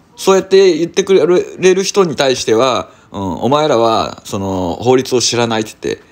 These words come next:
うん。「僕は会社の社長、一応これでも社長やってるんですよ」つって。「税理士にも相談したことあるんですよ。YouTuberのなんとか、ヒロ、ヒロ税理士も言ってましたよ」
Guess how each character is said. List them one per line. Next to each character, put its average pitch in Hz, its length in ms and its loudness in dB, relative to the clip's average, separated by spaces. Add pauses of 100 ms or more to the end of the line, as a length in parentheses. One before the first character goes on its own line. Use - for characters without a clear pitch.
(360)
う - 60 -12
ん。 62 200 -14 (240)
「僕 160 220 2
は 127 80 -4
会 147 180 -2
社 175 140 -4
の 160 60 -4 (160)
社 139 180 -2
長、 190 180 2
一 156 260 0
応 202 60 4
こ 190 120 0
れ 196 60 0
で 214 60 4
も 175 40 -2
社 139 120 -4
長 190 120 -2
や 214 80 0
っ - 20 -14
て 220 100 0
る 214 60 2
ん 196 40 -2
で 143 60 -2
す - 100 -8
よ」 78 120 -4
つ - 80 -20
っ - 20 -20
て。 - 60 -20 (340)
「税 143 140 4
理 202 120 2
士 180 140 -6
に 165 60 -4
も 131 80 -4
相 170 160 2
談 180 120 0
し 180 60 -4
た 214 60 -2
こ 180 80 0
と 160 80 0
あ 170 40 2
る 175 60 -4
ん 175 60 -8
で 151 60 -8
す - 100 -10
よ。 98 120 -12 (920)
YouTuber 254 640 0
の 254 120 0
な 180 280 -2
ん 214 80 -10
と 247 120 -2
か、 247 120 0
ヒ 214 240 -4
ロ、 269 120 2
ヒ 202 280 -4
ロ 262 80 4
税 226 180 2
理 220 100 0
士 220 120 -2
も 220 60 -2
言 202 80 0
っ 202 40 -6
て 226 60 -2
ま 226 100 0
し 214 60 -2
た 208 80 -8
よ」 202 100 -6